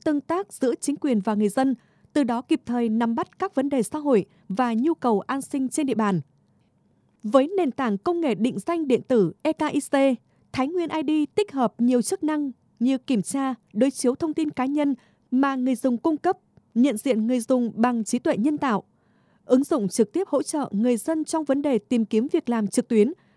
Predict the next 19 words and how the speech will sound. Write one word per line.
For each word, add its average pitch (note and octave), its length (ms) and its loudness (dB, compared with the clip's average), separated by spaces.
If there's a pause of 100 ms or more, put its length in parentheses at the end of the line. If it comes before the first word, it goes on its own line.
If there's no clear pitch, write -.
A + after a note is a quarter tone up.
đăng C#4 220 0
tin C4+ 340 -2
và A#3+ 180 -2
tìm A#3 320 0
nhà A3+ 220 0
cho D#4+ 140 -6
thuê D#4 240 -2
nhanh D4+ 180 0
chóng, B3+ 320 -2 (400)
theo C#4+ 160 0
dõi D#4+ 320 -2
việc D4+ 180 0
thực B3+ 140 -2
hiện G#3+ 220 2
dịch - 220 -2
vụ A#3 100 2
công D#4 240 -2
trực G#3+ 200 2
tuyến, A3+ 220 6